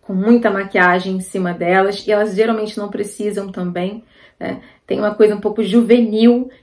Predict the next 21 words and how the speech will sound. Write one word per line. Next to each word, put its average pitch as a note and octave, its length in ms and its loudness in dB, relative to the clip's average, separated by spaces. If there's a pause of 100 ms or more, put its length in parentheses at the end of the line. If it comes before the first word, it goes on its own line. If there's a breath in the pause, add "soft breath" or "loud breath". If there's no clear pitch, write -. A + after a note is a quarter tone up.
então G#3+ 200 -4
são A3 180 -2
mulheres G#3+ 340 4
que A#3+ 60 -2
gostam G#3+ 540 4
de A3 100 -2
manter G#3+ 380 0
um A3 80 -6
estilo A3 340 0
de G3 140 -4
menina. G#3 720 -2
Independente A#3+ 760 2
da G3+ 100 2
idade, G3 420 2
essas G3+ 200 -4
mulheres G3 380 -2
tendem G3+ 280 -4
a G3+ 60 -4
gostar F#3+ 380 -2
de G3 100 -8
usar F#3+ 380 -6